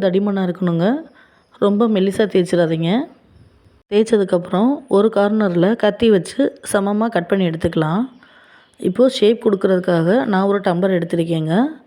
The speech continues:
அடுத்தது வீடியோல காமிக்கிற மாதிரி டம்ளரோட கார்னரை வச்சு மாவுல நல்லா பிரஸ் பண்ணி ஒரு ஷேப் கொடுத்து எடுத்துக்கலாம். இதே போல மீதி இருக்க எல்லா மாவையும் நம்ம கட் பண்ணி எடுத்துக்கலாம்.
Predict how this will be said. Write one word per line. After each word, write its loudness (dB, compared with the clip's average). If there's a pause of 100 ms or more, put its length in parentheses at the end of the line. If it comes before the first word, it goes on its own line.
(880)
அடுத்தது 0 (240)
வீடியோல 2
காமிக்கிற -2
மாதிரி 2 (600)
டம்ளரோட 0 (120)
கார்னரை 0
வச்சு -2 (240)
மாவுல 2
நல்லா 0
பிரஸ் 0
பண்ணி 2 (140)
ஒரு 4
ஷேப் 0
கொடுத்து 2
எடுத்துக்கலாம். -2 (1160)
இதே 2
போல 2 (300)
மீதி 2
இருக்க 0
எல்லா 0
மாவையும் 0
நம்ம 0 (220)
கட் 0
பண்ணி 2
எடுத்துக்கலாம். -2